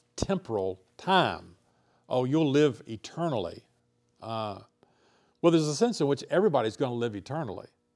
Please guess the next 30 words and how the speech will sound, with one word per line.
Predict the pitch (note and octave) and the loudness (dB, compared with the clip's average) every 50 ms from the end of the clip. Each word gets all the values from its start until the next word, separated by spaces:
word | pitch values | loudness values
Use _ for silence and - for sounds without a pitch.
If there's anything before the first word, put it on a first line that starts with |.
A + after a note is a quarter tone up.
| _ _ _ _ - - | _ _ _ _ -18 -16
<laughs> | C#3 A#2 E2+ E2+ _ _ _ _ _ _ _ _ _ _ _ _ - | -14 -14 -14 -16 _ _ _ _ _ _ _ _ _ _ _ _ -14
If | - G#2 G#2+ | -10 -6 -2
you're | C3+ C#3 | 0 0
in | C3+ B2 | 0 0
hell, | A#2 D3 D#3+ F3 D3+ C3 | 2 4 6 8 8 8
you're | A#2+ A#2+ | 6 4
gonna | A#2 B2+ B2+ B2 | 0 0 -2 0
be | A2+ B2 B2 | 0 2 2
there | A#2+ A#2 A2+ A2 A2 - _ - | 2 2 0 -2 -4 -6 _ -14
eternally, | - A#2 G#2+ - - C#3 C#3+ C#3+ C3 G2 - G2 - - _ _ _ _ _ _ _ | -12 -12 -12 -12 -12 -10 -8 -6 -6 -6 -8 -10 -16 -20 _ _ _ _ _ _ _
you | - A#2 A#2 | -14 -12 -12
know. | A2 G2+ F#2+ - _ _ _ _ _ _ _ _ _ _ _ _ _ | -12 -12 -14 -16 _ _ _ _ _ _ _ _ _ _ _ _ _
So | - - C3 | -8 -4 -4
eternal | A#2 - - G3 G3 D#3+ C3 | -2 4 4 4 6 6 6
life | C#3 C#3+ D3 C#3+ - | 6 6 4 2 0
is | A#2+ A#2 A2+ | -4 -8 -6
not | G#2+ B2 C#3 C#3+ C3 - - _ _ _ | -4 -4 -4 -4 -4 -6 -8 _ _ _
primarily | - - C3+ A#2 A2+ B2 C#3 D3+ D3 C3 A#2+ A2 A2 A2+ | -4 -2 -2 -2 0 0 2 2 2 2 2 0 -2 -4
about | A2+ A2 A2+ A2+ A2 G#2+ - - | -8 -8 -4 -4 -4 -4 -4 -8
the | A#2 | -10
amount | A2+ A2 A2+ A2 G#2+ | -8 -8 -8 -8 -8
of | F#2+ - _ - | -10 -14 _ -20
time | - - - - E3 F#3 G3 F#3 C#3+ A2+ G#2 G2 | -16 -16 -12 -10 -6 -4 -2 -2 -2 -2 -4 -6
it | G2 F#2+ | -6 -6
is, | F#2+ F#2+ G2 G2 - | -6 -6 -6 -8 -8
it's | - C3 B2+ - | -10 -10 -10 -8
the | - C3+ | -10 -10
quality | - - - - - - D#3 E3+ F3 E3+ C#3+ A#2 - - G#2 F#2 - _ _ _ _ _ _ - | -10 -12 -18 -12 -4 0 2 4 4 4 4 2 0 -4 -12 -12 -12 _ _ _ _ _ _ -8
of | G#2+ G#2+ G#2 G2 F#2+ F#2+ _ _ _ _ _ _ - | -6 -6 -6 -6 -8 -12 _ _ _ _ _ _ -10
life. | G#2+ G#2+ G#2+ G2+ F#2 - - - _ _ _ | -6 -2 -2 -2 -2 -4 -8 -14 _ _ _